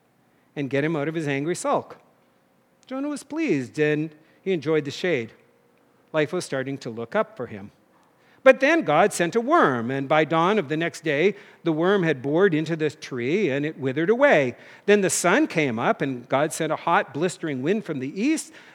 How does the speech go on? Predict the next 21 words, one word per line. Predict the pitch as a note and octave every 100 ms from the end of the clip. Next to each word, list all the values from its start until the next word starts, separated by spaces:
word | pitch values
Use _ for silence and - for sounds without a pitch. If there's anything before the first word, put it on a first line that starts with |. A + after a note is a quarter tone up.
| -
The | D3+
sun | - F#3 G#3+ A3
burnt | D#3+ E3+
down | D#3+ F3 G3
on | D3+
Jonah's | C3+ E3 D#3+ C#3+
head, | A3 B3+ B3
and | D3+ C#3
he | C#3+
started | - D3 D3+ E3
to | F3+
faint. | - A3+ C#3 - - -
He | D4+
again | C#4+ E4 F4 D#4+
prayed | A3+ F3 D3 B2
to | F#3+ C#3 -
God, | E3 C#3 B2+ A2 G#2+ - _ _ _ _ _ _ _ _ _ _ -
"I'm | E3 E3
better | C#3+ C#3 C#3
off | D3 -
dead." | E3 F3 A2